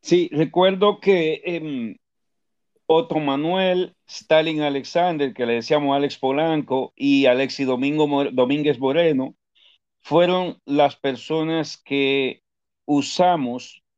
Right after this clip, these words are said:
para instruir las unidades satélites. La, la, la prueba de fuego vino con la SURSA, que fue la primera,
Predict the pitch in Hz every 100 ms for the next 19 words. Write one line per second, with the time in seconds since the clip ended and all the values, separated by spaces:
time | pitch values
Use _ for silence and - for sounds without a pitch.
0 | _ _ - 139 139 135 139 131 - -
1 | 131 147 185 175 151 143 131 123 131 135
2 | - 113 - 95 85 78 - 64 - _
3 | _ _ _ _ _ 110 127 135 135 131
4 | 131 127 _ _ - 147 131 113 - 127
5 | 120 - 180 185 175 170 175 175 160 165
6 | - 113 147 156 156 156 147 147 139 160
7 | 139 156 127 120 - 135 139 147 147 135
8 | 127 147